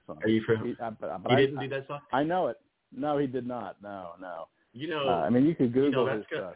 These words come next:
Speaker 1: set list.
Speaker 2: That, uh, that song has got a Philadelphia co-, connection. Did you know that?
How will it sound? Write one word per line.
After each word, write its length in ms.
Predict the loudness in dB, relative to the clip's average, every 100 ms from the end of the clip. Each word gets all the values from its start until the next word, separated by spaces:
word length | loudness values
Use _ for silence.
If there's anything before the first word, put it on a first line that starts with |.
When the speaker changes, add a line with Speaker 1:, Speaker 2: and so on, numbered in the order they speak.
| -4
Speaker 1:
set 220 | -4 -4
list. 240 | -8 -12 -14 _ _ _ _ _ _ _ _ _ _ _ _ _ _ _ _ -4
Speaker 2:
That, 280 | -2 -2 -2
uh, 380 | -2 0 -2 -6 -14 -14 -4
that 240 | -4 -4 -8
song 280 | -4 -2 -2
has 80 | -4 -2
got 140 | -2 -2 -4
a 40 |
Philadelphia 480 | -2 0 0 0 -2 -2
co-, 240 | -4 -6 -8
connection. 400 | -8 -6 -8 -8
Did 160 | -8 -6
you 60 |
know 160 | -4 -2
that? 220 | -2 -6